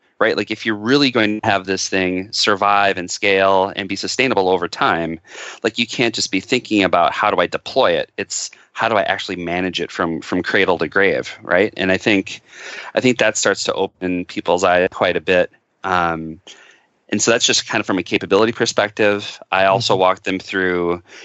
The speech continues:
Speaker 1: you know, just basically what, what I did from a resourcing perspective, right? So if you take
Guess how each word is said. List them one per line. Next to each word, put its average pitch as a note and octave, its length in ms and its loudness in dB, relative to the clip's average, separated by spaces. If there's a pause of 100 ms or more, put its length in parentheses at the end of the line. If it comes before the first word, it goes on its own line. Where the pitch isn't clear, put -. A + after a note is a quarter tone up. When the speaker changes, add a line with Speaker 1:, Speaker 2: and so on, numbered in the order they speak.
(120)
Speaker 1:
you G2 80 0
know, F#2+ 60 2
just F#2+ 180 -2
basically G2 300 0
what, F2 240 4
what G2 260 2
I G2 200 2
did G2+ 200 2
from G2 140 -2
a F2 80 0
resourcing G2 580 0
perspective, D2+ 760 -2 (360)
right? G#2+ 200 2
So B2 100 2
if - 140 -2
you A2+ 60 -2
take - 540 -2